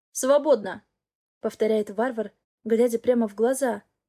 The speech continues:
Проходится ладонью по своему затылку с задумчивым видом. «Можешь собирать вещи. Мой водитель тебя отвезет. Если по этой практике будут вопросы,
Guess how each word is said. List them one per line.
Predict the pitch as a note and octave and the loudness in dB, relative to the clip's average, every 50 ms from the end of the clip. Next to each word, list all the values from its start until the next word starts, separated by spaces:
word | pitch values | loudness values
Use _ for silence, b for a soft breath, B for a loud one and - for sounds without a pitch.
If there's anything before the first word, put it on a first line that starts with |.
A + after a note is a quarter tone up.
| _ _ _ _ _ _ _ _ _ _ _ _ - | _ _ _ _ _ _ _ _ _ _ _ _ -4
Проходится | B3+ B3 A#3 - C4 B3+ A3 A3 - - | -2 -2 0 2 0 0 0 0 -2 0
ладонью | A3+ A3+ A3+ G#3+ C4+ D4+ D4 C4 A3+ A3+ | 0 2 2 0 -2 -2 0 -2 -2 -2
по | - A3+ | -4 -6
своему | - A#3 A#3 A#3 A#3 A#3 | -2 -2 0 0 0 0
затылку | A3 B3 B3 B3 - B3+ A3+ G#3+ - A#3 | 0 -2 -2 0 0 -2 -2 0 -4 -6
с | G#3 | -4
задумчивым | G3+ A3 G#3+ G3+ A#3+ C4 C4+ A#3 - A3 A3 A#3 B3 A#3+ | -2 -2 -2 -2 -2 -4 -4 -6 -6 -4 -2 -2 -2 -2
видом. | B3+ C#4+ A3+ A3+ G#3 G3+ G3 _ _ _ _ _ _ _ _ _ _ _ _ _ _ _ _ _ _ _ _ _ _ _ _ _ _ - - | -4 -4 -4 -4 -4 -6 -8 _ _ _ _ _ _ _ _ _ _ _ _ _ _ _ _ _ _ _ _ _ _ _ _ _ _ -6 0
«Можешь | A3+ B3 C#4 C#4 C4+ C4 | 2 4 4 2 2 0
собирать | - - C#4+ A#3+ D4 D4 A#3+ - - | -4 -2 0 2 2 2 2 0 2
вещи. | G#3+ G#3+ G3+ - - F3+ - - _ _ _ _ _ | 0 0 0 0 -4 -6 -6 -8 _ _ _ _ _
Мой | - G#3+ A#3 D#4 D#4+ | -2 0 0 2 4
водитель | D4+ B3 A#3 B3 A#3+ - A#3+ | 2 2 2 -2 -6 -8 -8
тебя | - - G#3 A3+ | -6 0 0 0
отвезет. | G#3+ - A#3 A#3+ A#3+ A3 F#3+ - - _ _ _ _ _ _ - | 0 0 -4 -2 -2 -2 -2 -2 -6 _ _ _ _ _ _ -6
Если | G3 G3+ - - G#3+ | -6 -4 -2 -2 0
по | A3 | 0
этой | A3 G#3+ - A3 | 0 2 2 0
практике | - - A3+ A3 - - - A#3+ | 0 0 -2 -2 -2 -8 -6 -6
будут | G#3 G#3 G#3 G#3 - - | -2 -2 -4 -4 0 -2
вопросы, | G3 F#3+ - C4+ E4+ F4 - G3+ E3+ - | -2 0 0 -2 -2 -2 -2 -2 -4 -4